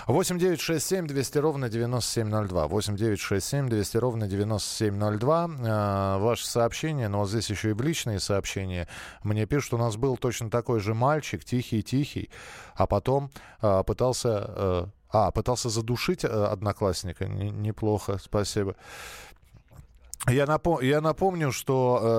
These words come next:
э, была информация о том, кто такой вот этот вот шестнадцатилетний Даня. И более того, мы пообщались ещё и с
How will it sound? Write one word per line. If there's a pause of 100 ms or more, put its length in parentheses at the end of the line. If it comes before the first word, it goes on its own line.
(160)
э,
была
информация
о
том,
кто
такой
вот
этот
вот
шестнадцатилетний
Даня.
И
более
того,
мы
пообщались
ещё
и
с